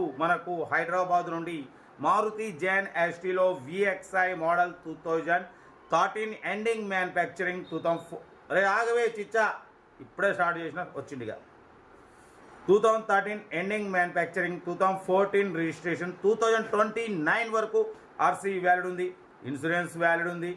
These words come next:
పవర్ స్టీరింగ్, all పవర్ విండో, సెంట్రల్ లాకింగ్, టూ కీ రిమోట్స్ ఉన్నాయి, ఏసీ చిల్డ్ ఉంది, కంపెనీ పెయింట్, నాన్ యాక్సిడెంట్,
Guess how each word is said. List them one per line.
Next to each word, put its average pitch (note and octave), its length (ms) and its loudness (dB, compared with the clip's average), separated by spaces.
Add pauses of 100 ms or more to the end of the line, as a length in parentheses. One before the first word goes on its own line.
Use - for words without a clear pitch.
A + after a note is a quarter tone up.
(380)
పవర్ G3 320 4
స్టీరింగ్, G#3 480 -2
all F3+ 140 4 (100)
పవర్ E3 380 4
విండో, E3+ 220 -2 (120)
సెంట్రల్ F3+ 440 2
లాకింగ్, F3+ 400 0
టూ F3 100 -4 (140)
కీ E3 160 -6
రిమోట్స్ E3 360 0
ఉన్నాయి, D#3+ 180 0 (420)
ఏసీ G#3 200 0 (140)
చిల్డ్ G3+ 280 2
ఉంది, F#3+ 200 0 (160)
కంపెనీ F3+ 480 -2
పెయింట్, F#3 340 -2
నాన్ E3+ 280 4
యాక్సిడెంట్, F3+ 380 -4